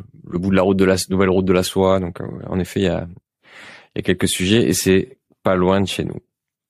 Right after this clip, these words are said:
Pour terminer, les, les, la question un peu traditionnelle, quand tu, même si tu, c'est une passion, on le sent bien pour toi, donc quand tu bosses, tu ne bosses pas, mais, mais, mais quand tu, malgré tout, quand tu fais pas de data center et que tu t'occupes pas du dé-, développement de Digital Realty,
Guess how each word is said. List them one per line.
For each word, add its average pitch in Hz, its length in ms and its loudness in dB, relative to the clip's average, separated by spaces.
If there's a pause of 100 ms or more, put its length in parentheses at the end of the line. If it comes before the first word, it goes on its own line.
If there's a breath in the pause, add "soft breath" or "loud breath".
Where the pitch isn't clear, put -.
(720 loud breath)
Pour 104 140 -2
terminer, 131 560 4
les, 104 220 4
les, 98 160 4
la 95 80 2
question 104 420 0
un 98 80 2
peu 104 140 -2
traditionnelle, 101 680 0
quand 101 120 -2
tu, 90 560 0 (100)
même 90 100 -2
si 95 160 -6
tu, - 240 -8
c'est - 280 -4
une 98 160 -2
passion, 123 420 2
on 110 60 4
le 101 40 2
sent 107 140 -2
bien 104 160 2
pour 110 200 -2
toi, 123 180 2
donc 95 160 0
quand 98 80 -4
tu - 160 -10
bosses, 104 340 0 (100)
tu - 140 -6
ne 92 60 0
bosses 104 180 2
pas, 117 320 -2 (100)
mais, 92 280 0
mais, 95 220 2
mais 98 180 2
quand 107 160 -4
tu, 98 200 -6
malgré 113 360 2
tout, 120 180 0
quand 98 140 0
tu 90 320 -2
fais - 180 -10
pas 110 140 0
de 104 60 -4
data 101 240 0
center 101 420 2
et 92 40 -2
que - 60 -10
tu - 60 -10
t'occupes 87 320 -8
pas 98 140 2
du 90 140 0
dé-, 87 320 2
développement 87 380 0
de 87 80 -4
Digital 90 320 -4
Realty, 87 500 -2